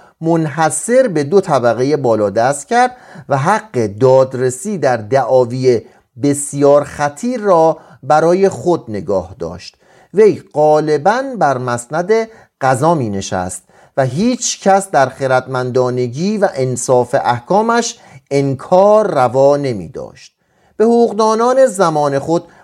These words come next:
پیشنهاد کرد که حقوق موجود روم را به نظم آورند و مدون کنند، اما مرگ زودرسش این طرح را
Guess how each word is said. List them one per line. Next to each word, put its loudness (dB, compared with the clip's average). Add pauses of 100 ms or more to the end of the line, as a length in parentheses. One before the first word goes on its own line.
(220)
پیشنهاد 0
کرد 2
که -4
حقوق 0
موجود -2
روم 2
را 2 (400)
به 0
نظم 0
آورند -2 (260)
و 2
مدون 2
کنند، -10 (100)
اما 0 (300)
مرگ 0
زودرسش -2 (260)
این -4
طرح 0
را 2